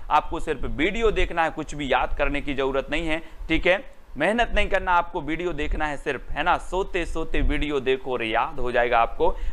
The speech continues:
और दोस्तों आपको वीडियो को लाइक करके शेयर करें। इसी प्रकार से मैं आपको जितने भी आपके मध्य प्रदेश के जलप्रपात हैं, सारे के सारे प्रपात याद करवा दूंगा।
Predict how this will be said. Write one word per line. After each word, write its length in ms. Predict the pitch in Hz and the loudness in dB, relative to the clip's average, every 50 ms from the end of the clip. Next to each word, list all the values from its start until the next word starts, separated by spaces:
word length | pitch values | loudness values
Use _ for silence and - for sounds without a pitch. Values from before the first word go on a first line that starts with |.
| - - | 0 2
और 140 | 143 135 120 | 2 2 4
दोस्तों 300 | 139 170 180 - 202 190 | 2 2 4 4 4 4
आपको 220 | 180 180 180 180 | 4 4 2 0
वीडियो 280 | 147 156 160 170 170 170 | 0 2 2 2 2 2
को 100 | 165 151 | 0 2
लाइक 260 | 143 151 160 160 - | 4 4 4 4 2
करके 240 | 170 156 - 165 151 | 0 -2 -2 -4 -4
शेयर 220 | - 160 156 151 | -2 -2 -2 0
करें। 300 | 143 160 160 175 185 - - - - - | 0 0 0 2 0 0 -2 -2 -2 0
इसी 220 | 170 175 170 233 240 | 0 0 0 0 0
प्रकार 360 | 175 220 208 208 202 190 202 | 0 0 2 2 2 2 2
से 120 | - 208 | 0 -2
मैं 120 | 196 190 185 | -4 -2 0
आपको 460 | 180 180 180 - - 190 170 139 - - - - - | 2 2 2 2 2 2 2 2 0 -4 -8 -4 -2
जितने 320 | 170 175 - 214 214 226 | -2 0 2 2 4 4
भी 120 | 220 - 208 | 6 6 6
आपके 260 | 196 185 - - 196 | 6 4 4 0 -2
मध्य 240 | 170 170 160 156 170 | -2 -2 -2 -2 -2
प्रदेश 300 | 143 165 160 165 - - | -2 -2 -2 -2 -4 -4
के 100 | - 147 | -4 -2
जलप्रपात 540 | 131 151 151 - - 147 - 151 147 143 151 | -2 -2 -2 -4 -6 -4 -2 0 0 0 -2
हैं, 60 | 139 | -6
सारे 260 | - 151 131 135 147 | -4 -2 -2 -2 -2
के 100 | 139 143 | -4 -6
सारे 240 | - 139 131 131 127 | -4 -4 -2 0 0
प्रपात 460 | - - 123 123 - 143 151 147 - | 0 0 0 0 0 -2 -2 0 2
याद 220 | 135 127 131 - - | 2 2 2 2 2
करवा 260 | 127 120 127 127 127 | 0 2 2 2 2
दूंगा। 360 | 131 147 143 160 175 208 - | 2 0 2 4 4 4 4